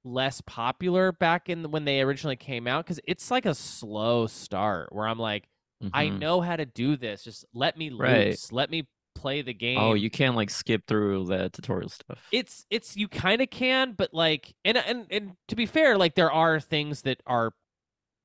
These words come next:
Speaker 1: in that game that are only in that game they need to teach you, kinda, but, like,
Speaker 2: Hmm.
Speaker 1: it just kinda feels like baby's first strategy game, which is
Speaker 2: Ah.
Speaker 1: fine. Like,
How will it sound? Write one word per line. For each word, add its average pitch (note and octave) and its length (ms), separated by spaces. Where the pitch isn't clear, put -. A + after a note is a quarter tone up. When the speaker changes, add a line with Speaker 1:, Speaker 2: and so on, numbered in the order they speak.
Speaker 1:
in D3+ 200
that D#3+ 220
game D3+ 260
that C3 120
are A#2 180
only C#3 380
in D#3 100
that D3+ 200
game D3+ 180
they C3 80
need A#2+ 320
to F3 80
teach F3 340
you, F3 120
kinda, F3 500
but, - 160
like, C#3+ 180
Speaker 2:
Hmm. G3 120
Speaker 1:
it F3+ 160
just A3+ 240
kinda D#4+ 280
feels E3 380
like C#3 180
baby's B2 460
first C#3+ 240
strategy D3 420
game, D#3 300
which G#3 160
is - 220
Speaker 2:
Ah. - 40
Speaker 1:
fine. A3+ 400
Like, F#3+ 240